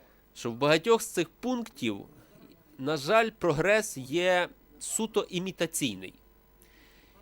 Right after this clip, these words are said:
І я приведу тільки один приклад. Законопроект, який сьогодні є у Верховній Раді на розгляду, про, е, він називається «Про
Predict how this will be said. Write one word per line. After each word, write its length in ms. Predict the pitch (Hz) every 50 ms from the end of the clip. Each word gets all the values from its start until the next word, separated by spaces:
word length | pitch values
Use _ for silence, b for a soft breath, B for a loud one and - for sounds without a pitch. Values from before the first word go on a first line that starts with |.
| b
І 80 | - 143
я 140 | 180 208 208
приведу 440 | - 202 196 190 185 175 170 220 220
тільки 320 | 220 202 190 - 170 156
один 320 | 151 151 143 165 160 151
приклад. 420 | - - 117 104 - - 92 90 - - - _ _ _ - - _ _ _ _ _ _ _ _ _ _ _ _ _ _ - - _ _ _ -
Законопроект, 800 | 104 104 131 - 208 214 226 214 170 190 196 220 226 220 185 -
який 240 | 165 - - -
сьогодні 540 | 156 - - 151 160 190 196 165 151 151 135
є 240 | 123 123 151 160 151
у 120 | 143 131
Верховній 500 | 117 127 131 131 - 156 143 139 139 131
Раді 260 | 131 143 147 135 131 120
на 140 | 117 117
розгляду, 520 | 127 156 170 156 139 131 117 110 110 104 92
про, 380 | - - 127 143 151 147 143 b b b b b b b b b b b - -
е, 440 | 117 120 120 120 117 117 113 117 104
він 160 | 120 139 151
називається 680 | 131 120 113 123 123 131 143 143 143 131 - - -
«Про 260 | - - - 160 170